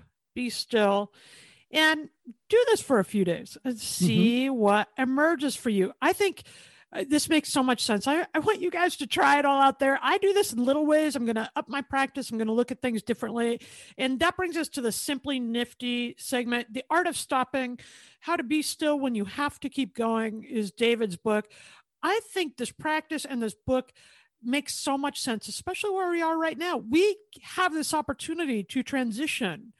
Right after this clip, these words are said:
Speaker 1: into the world in a different way,
Speaker 2: Mm.
Speaker 1: but it's up to us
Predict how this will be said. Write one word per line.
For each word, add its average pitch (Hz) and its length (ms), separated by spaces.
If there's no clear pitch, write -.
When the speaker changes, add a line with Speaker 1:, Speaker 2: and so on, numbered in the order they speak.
Speaker 1:
into 269 720
the 247 100
world 240 320
in 226 140
a 208 40
different 208 300
way, 220 380
Speaker 2:
Mm. 151 160
Speaker 1:
but 247 120
it's 226 180
up 269 200
to - 140
us 285 440